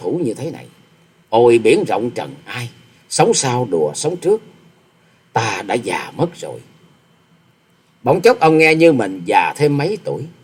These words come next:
Một con người đã gần đất xa trời, thế mà ân oán vẫn còn dây dưa chưa kết liễu. Hoa Sĩ Kiệt thấy Tư Đồ Hạnh đã nghiêm sẵn thế công, nhưng mãi chưa xuất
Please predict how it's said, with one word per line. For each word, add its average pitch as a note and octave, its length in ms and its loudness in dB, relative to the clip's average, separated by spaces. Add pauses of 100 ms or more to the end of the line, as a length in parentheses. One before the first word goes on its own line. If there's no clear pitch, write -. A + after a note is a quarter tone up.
(440)
Một C#3+ 180 0
con F#3 200 4
người A2+ 200 6
đã E3 140 2
gần G#2+ 320 -4
đất G3+ 180 0
xa D#3 300 -4
trời, E2+ 280 -6 (340)
thế G#3 160 6
mà E2+ 380 -2
ân C3 200 -4
oán D#3+ 240 -8
vẫn F#2+ 180 -2
còn D#2 380 -6
dây B2 220 0
dưa C3 160 2 (100)
chưa B2+ 160 -4
kết C#3 260 -12
liễu. C3+ 160 -14 (1120)
Hoa C3 140 6
Sĩ C3+ 160 4
Kiệt G#2+ 240 2
thấy F#3 160 0
Tư C3+ 220 4
Đồ E2 240 0
Hạnh F2+ 300 -8
đã - 100 -2
nghiêm C#3 260 -2
sẵn D3+ 260 -10
thế E3 220 -2
công, A#2+ 160 -8 (180)
nhưng C#3 280 4
mãi G#2+ 180 -2
chưa C#3+ 240 2
xuất F3+ 180 -2